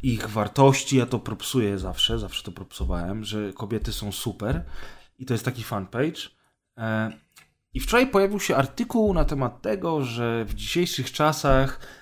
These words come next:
mamy całą armię takich chłopców, którzy ma-, w wieku lat trzydziestu dalej mieszkają w piwnicy u mamusi. Mamusia im, e, rozumiesz, gotuje obiadki, I tatuś albo ma takie same podejście jak mamusia, albo mimo tego, że jest wkurwiony, że syn jest pizdą,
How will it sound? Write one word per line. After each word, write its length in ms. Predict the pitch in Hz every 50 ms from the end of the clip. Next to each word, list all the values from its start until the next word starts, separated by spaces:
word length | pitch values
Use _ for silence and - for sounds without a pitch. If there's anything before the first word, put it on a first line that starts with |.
| - - -
mamy 680 | 117 123 127 135 135 131 131 131 127 127 127 110 - - _ _
całą 360 | - - 151 156 147 139 - -
armię 340 | 143 139 135 131 131 123
takich 380 | 123 131 123 - - 120 - -
chłopców, 640 | - - 107 - 135 143 147 143 - - 139 127 -
którzy 280 | - - 120 117 127
ma-, 200 | 123 123 127 120
w 60 | 101 110
wieku 300 | 113 127 127 127 127 131
lat 200 | 123 120 123 -
trzydziestu 560 | - - - 123 113 123 127 123 - - 123
dalej 240 | 120 120 113 117 113
mieszkają 400 | 113 110 - - - - 117 110
w 100 | - -
piwnicy 480 | - 123 110 98 113 117 113 - - 110
u 40 |
mamusi. 680 | 107 107 95 98 120 151 180 175 - - 147 147 147 143 - - - - - - - - -
Mamusia 440 | 113 113 120 123 120 - 131 113 98
im, 340 | 80 117 113 110 110 107
e, 60 | 107 104 101 110 107 104 104 104 101 101 104 76
rozumiesz, 420 | 98 113 104 95 120 117 110 104
gotuje 320 | 101 110 - - 113 107 101
obiadki, 880 | 101 92 104 123 139 156 156 156 - - - - 135 135 131 131 127 127 - - - - - - _ _ - 123
I 320 | 110 107 107 110 120 - - - - - _ _ _ - 160 - - _ _ _ -
tatuś 340 | 139 135 135 131 120 -
albo 300 | - 123 120 110 113 120
ma 120 | 113 113 107
takie 200 | - 113 - -
same 220 | - - 120 113
podejście 420 | 104 - 117 117 117 110 - - 113
jak 100 | - -
mamusia, 380 | 104 110 117 117 - 120 110
albo 180 | 107 104 104 110
mimo 280 | 107 107 113 117 113 110
tego, 180 | - 113 110
że 80 | 110 110
jest 140 | 107 104 -
wkurwiony, 760 | - - - - 131 120 120 110 117 139 147 143 131 117 113
że 140 | 101 107 101
syn 220 | - - 127 117 113
jest 200 | 107 - - -
pizdą, 500 | 139 139 123 117 113 120 107 101 98